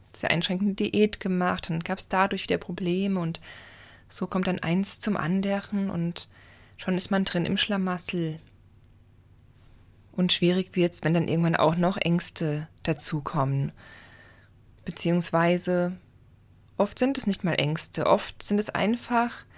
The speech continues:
das muss eben auch klar sein, es kann vollkommen unterbewusst ablaufen. Die Amygdala hat irgendwelche Verknüpfungen gemacht. Das hat gar nichts auch mit Erwartungshaltung zu tun. Also man kann auch positiv vielleicht an die Mahlzeit rangehen, sich drauf freuen,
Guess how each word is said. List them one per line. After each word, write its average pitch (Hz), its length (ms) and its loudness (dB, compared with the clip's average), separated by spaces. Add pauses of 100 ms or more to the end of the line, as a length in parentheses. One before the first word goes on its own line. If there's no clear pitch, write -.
(460)
das - 140 -2
muss 208 180 2
eben 202 200 2
auch 190 240 4
klar 202 360 2
sein, 151 500 -2 (380)
es - 380 -4 (360)
kann 202 220 2
vollkommen 262 600 2
unterbewusst 175 760 -2
ablaufen. 139 720 -4 (720)
Die 180 180 2
Amygdala 220 420 2
hat 214 140 2
irgendwelche 226 540 2
Verknüpfungen 226 720 0
gemacht. 175 680 -2 (960)
Das - 140 -4
hat 240 160 -2
gar 233 160 2
nichts 277 160 -6
auch 233 80 4
mit 226 140 2
Erwartungshaltung 185 880 0
zu 185 100 -10
tun. 170 180 -2
Also 160 160 0
man 185 100 -4
kann 202 140 2
auch - 160 0
positiv 240 680 0
vielleicht 196 240 -2
an 202 80 0
die 202 60 0
Mahlzeit 202 480 0
rangehen, 254 360 0
sich 208 100 -4
drauf 185 220 -2
freuen, 220 540 0